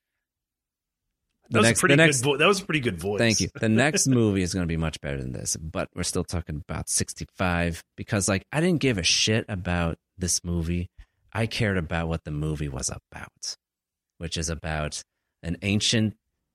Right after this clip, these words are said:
Speaker 1: alien civilization
Speaker 2: Oh, I thought you were gonna
Speaker 1: discovering Earth.
Speaker 2: I thought you were gonna get transcendent with it. Like, it's really about the friends we made along the way. Like, or, you know, it's about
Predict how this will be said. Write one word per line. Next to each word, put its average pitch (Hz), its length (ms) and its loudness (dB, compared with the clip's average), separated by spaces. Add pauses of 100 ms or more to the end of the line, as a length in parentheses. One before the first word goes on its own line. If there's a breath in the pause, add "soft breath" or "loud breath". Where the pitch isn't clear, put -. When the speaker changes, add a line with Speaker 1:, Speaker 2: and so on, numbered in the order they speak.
(120)
Speaker 1:
alien 135 460 4
civilization 110 1000 2 (380)
Speaker 2:
Oh, 123 140 -4
I 123 120 2
thought 139 180 2
you 131 80 4
were - 40 -2
gonna 101 160 4
Speaker 1:
discovering 80 460 2
Earth. 76 480 -10 (160)
Speaker 2:
I - 80 -10
thought 131 140 -2
you 127 80 -2
were 123 60 -6
gonna 120 160 -4
get 107 160 -6
transcendent 95 840 -2
with 85 180 -16
it. 87 200 -10
Like, 95 400 -8 (180)
it's - 240 0
really 113 300 0
about 107 260 -2
the - 80 -14
friends 101 420 -4
we 98 80 -10
made 90 280 -6
along 85 420 -10
the 80 60 -10
way. 80 500 -8 (160)
Like, 90 400 -8 (380)
or, 101 420 -4 (420)
you 156 140 -2
know, 101 180 -2
it's 113 180 0
about 107 260 0